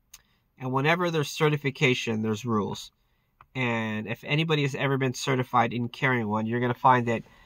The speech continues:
you're not supposed to hit somebody in the head with it. You're not supposed to, um,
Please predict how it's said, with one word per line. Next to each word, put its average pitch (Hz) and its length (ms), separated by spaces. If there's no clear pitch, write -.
you're 123 380
not 135 420
supposed - 540
to - 60
hit 131 200
somebody 139 320
in 127 80
the 131 60
head 123 220
with 123 240
it. 123 260
You're 123 100
not 135 160
supposed 139 520
to, 127 300
um, 110 680